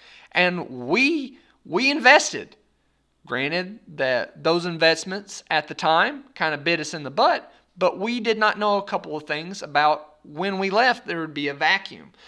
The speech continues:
We would assume that when we established something, it would be established. And we should have learned from that experience in the nineteen eighties and the early nineties of what would happen in Afghanistan, but we didn't.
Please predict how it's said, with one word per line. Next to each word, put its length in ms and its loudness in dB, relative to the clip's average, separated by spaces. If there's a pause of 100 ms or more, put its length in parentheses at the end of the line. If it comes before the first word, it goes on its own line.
(140)
We 160 2
would 180 4
assume 600 2 (240)
that 440 4 (200)
when 280 -2
we 120 4
established 500 2
something, 340 -6
it 100 -4
would 100 -4
be 120 0
established. 720 -2 (640)
And 440 0 (280)
we 200 0
should 180 2
have 140 2
learned 320 4
from 140 -4
that 160 2
experience 520 -6
in 80 -10
the 40 -8
nineteen 400 -4
eighties 480 -6 (280)
and 140 -6
the 120 -4
early 300 4
nineties 540 -6 (420)
of 340 -2
what 240 6
would 120 2
happen 360 2
in 140 -6
Afghanistan, 840 -14 (160)
but 140 6
we 140 2
didn't. 520 -2